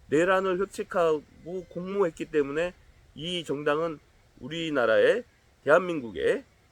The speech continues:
존재해서는 안 된다"라고 딱 판결을 내리고, 어, 이거 헌-, 헌법재판소에 아마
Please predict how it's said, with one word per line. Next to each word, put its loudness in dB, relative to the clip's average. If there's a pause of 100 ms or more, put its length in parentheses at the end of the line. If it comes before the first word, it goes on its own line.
(100)
존재해서는 2
안 -4
된다"라고 -2 (500)
딱 0
판결을 0
내리고, -6 (580)
어, 2
이거 2
헌-, -6 (580)
헌법재판소에 0
아마 0